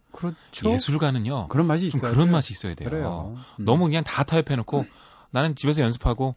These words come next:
Speaker 1: 음.
Speaker 2: 늘 보여주는 건 대중적인 거고.
Speaker 1: 아.
Speaker 2: 예전에 어떤 디제이가 이런 얘기를 했어요.
Speaker 1: 네.
Speaker 2: 자기가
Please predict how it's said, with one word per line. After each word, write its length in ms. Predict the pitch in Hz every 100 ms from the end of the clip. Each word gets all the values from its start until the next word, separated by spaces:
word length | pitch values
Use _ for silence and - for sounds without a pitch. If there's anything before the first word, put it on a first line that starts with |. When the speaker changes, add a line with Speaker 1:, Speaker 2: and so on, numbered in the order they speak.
| 151
Speaker 1:
음. 440 | 151 147 147 117
Speaker 2:
늘 140 | 135 180
보여주는 360 | 143 135 131
건 200 | 123 135
대중적인 420 | 127 120 117 110 95
거고. 280 | 95 127 -
Speaker 1:
아. 400 | 104 95 107 - - _ _ _ _
Speaker 2:
예전에 220 | 123 170 156
어떤 320 | - 165 143
디제이가 420 | 127 139 170 147
이런 200 | 110 127
얘기를 120 | 104
했어요. 280 | 87 95 92 -
Speaker 1:
네. 180 | 113 101 -
Speaker 2:
자기가 600 | - 110 120 113 147 76